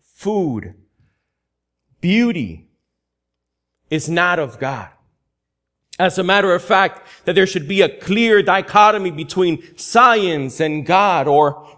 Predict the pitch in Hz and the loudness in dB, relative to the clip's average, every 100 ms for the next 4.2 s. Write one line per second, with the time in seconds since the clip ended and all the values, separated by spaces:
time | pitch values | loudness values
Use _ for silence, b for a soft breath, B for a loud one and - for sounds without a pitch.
0 | - 208 - 220 233 185 - - - 185 | -2 -2 2 4 4 2 -6 -12 -4 -4
1 | 160 135 180 170 113 92 - _ _ _ | -2 0 0 0 -4 -10 -20 _ _ _
2 | _ _ b b - 208 277 330 254 233 | _ _ b b 0 0 0 -2 -4 0
3 | 233 208 202 196 196 190 170 - 262 202 | 0 0 -2 0 0 0 -4 -4 -2 -2
4 | 98 78 | -6 -14